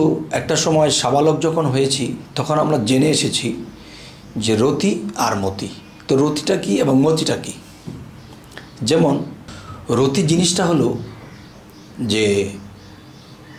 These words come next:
একজন নারী, সে যখন দেখা যায় দিন দিন সাবালিকা হয়,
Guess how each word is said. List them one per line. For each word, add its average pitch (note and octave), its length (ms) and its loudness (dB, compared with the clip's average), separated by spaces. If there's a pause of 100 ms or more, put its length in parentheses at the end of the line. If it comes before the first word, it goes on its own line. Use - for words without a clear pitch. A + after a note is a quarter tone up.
(440)
একজন B2 380 2 (340)
নারী, A2 380 0 (1800)
সে - 180 0
যখন F#3+ 340 2 (920)
দেখা D#3 240 -2
যায় C3 340 4 (680)
দিন D#3+ 180 2
দিন E3 140 4
সাবালিকা B2+ 560 2
হয়, G2+ 240 -4